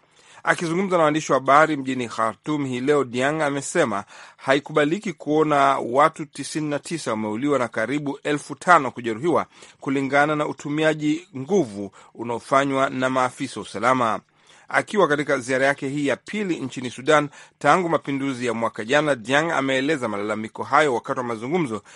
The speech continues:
na viongozi wa serikali kutokana na kukamatwa na kushikiliwa kiholela wanaharakati wanaofanyiwa mateso na unyanyasaji wa kingono wanaposhikiliwa. Mjumbe huyo maalum alitarajiwa kukutana na Burhan hii leo.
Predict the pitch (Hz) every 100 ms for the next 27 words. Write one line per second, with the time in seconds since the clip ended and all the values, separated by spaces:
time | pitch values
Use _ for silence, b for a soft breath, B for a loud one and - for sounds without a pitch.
0 | B - 160 160 160 160 151 120 - 101
1 | 135 147 156 - 135 - 143 139 131 -
2 | 139 151 - 95 B B 123 139 147 139
3 | - 147 156 156 - 131 135 135 151 165
4 | 160 143 135 139 - 156 156 - 190 B
5 | B B 101 98 110 113 123 131 139 123
6 | - 160 151 165 160 135 143 143 139 139
7 | - 147 135 120 - 135 190 135 113 B
8 | B B 160 156 120 - - - 110 113
9 | 98 92 - B - 123 135 127 120 135
10 | 131 113 117 156 160 123 127 135 135 175
11 | 156 - 117 131 - 135 135 127 120 127
12 | 127 - 123 135 - 180 143 107 107 -
13 | 110 107 120 120 101 92